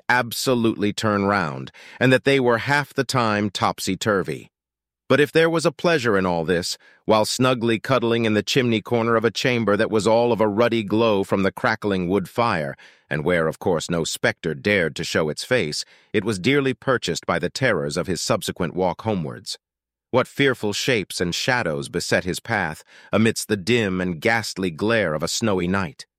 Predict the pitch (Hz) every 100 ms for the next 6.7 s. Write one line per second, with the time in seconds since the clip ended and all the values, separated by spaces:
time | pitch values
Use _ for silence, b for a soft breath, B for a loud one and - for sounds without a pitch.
0 | _ _ _ _ _ - 117 117 139 104
1 | 143 - 127 120 127 - 107 104 113 113
2 | 110 98 110 117 101 143 127 117 117 107
3 | 110 113 107 104 110 87 - - 135 135
4 | 127 110 - 120 110 - 104 113 110 -
5 | - 76 71 - 92 87 104 95 76 117
6 | - 98 82 104 87 69 58